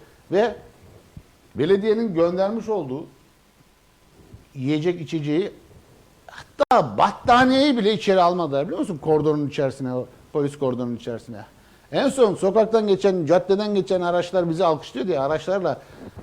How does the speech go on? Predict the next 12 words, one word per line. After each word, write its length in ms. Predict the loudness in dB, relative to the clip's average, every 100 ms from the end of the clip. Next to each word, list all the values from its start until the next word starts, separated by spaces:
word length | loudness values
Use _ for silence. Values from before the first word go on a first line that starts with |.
| -20 -20 _ -6
yolla 360 | 2 4 4 2
aramıza 520 | 2 2 2 0 2
da 140 | 0 -2
otobüsleri 580 | -6 -6 -6 -4 -2 0
gerdiler 520 | 0 -2 2 4 4
ki 160 | -2 -8 -12 _ -20 -8
vatandaş 580 | -6 -4 -4 -4 -6 -8
bize 160 | -4 -2
yoldan 360 | 0 -2 -4
geçerken 480 | -6 -8 -10 -10 -8
destek 360 | -8 -8 -8 -4
vermesin. 440 | -4 -4 -10 -16